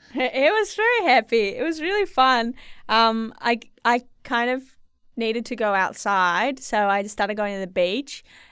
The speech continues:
And every time I went there, there were so many people snorkeling. And it, I went one day to a little snorkeling shop and spent my money on a snorkel and some fins. And I went straight back out and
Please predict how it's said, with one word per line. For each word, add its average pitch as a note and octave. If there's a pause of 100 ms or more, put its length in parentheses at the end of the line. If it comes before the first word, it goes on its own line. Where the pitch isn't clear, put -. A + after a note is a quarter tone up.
(120)
And G#3
every A#3
time C4
I A3
went A3
there, G3+
there G3
were G3+
so A3+
many A#3
people A3+
snorkeling. G#3
And G#3+ (720)
it, G#3 (280)
I G3+
went A3+ (320)
one G#3+
day G#3+
to B3
a G#3
little G#3
snorkeling A#3+
shop C4
and G#3+
spent A3
my A3+
money A3
on A3+
a G#3
snorkel A3
and A#3
some A#3
fins. C4 (380)
And -
I G#3+
went B3
straight A#3+
back A#3+
out C4+
and A#3